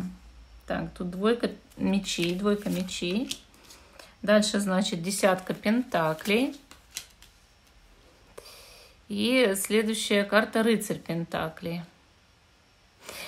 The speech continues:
Ну, смотрите. Первая карта у нас двойка мечей.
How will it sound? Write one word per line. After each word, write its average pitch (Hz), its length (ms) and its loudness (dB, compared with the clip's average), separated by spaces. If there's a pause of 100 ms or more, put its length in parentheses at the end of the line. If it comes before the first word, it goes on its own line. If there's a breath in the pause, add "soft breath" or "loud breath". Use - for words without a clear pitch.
(140 loud breath)
Ну, 226 280 6
смотрите. 240 840 2 (640)
Первая 208 300 8
карта 285 380 6
у 233 80 6
нас 226 240 6
двойка 269 360 2
мечей. 196 720 2